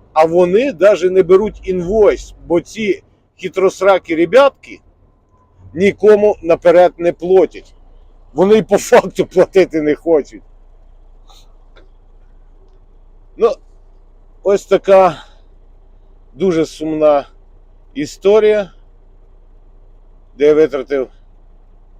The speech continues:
час і купу нервів.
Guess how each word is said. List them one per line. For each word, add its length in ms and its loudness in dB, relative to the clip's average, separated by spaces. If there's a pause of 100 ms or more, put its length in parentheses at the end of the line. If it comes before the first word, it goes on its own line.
(880)
час 560 -2 (800)
і 100 -12
купу 340 -12
нервів. 480 -6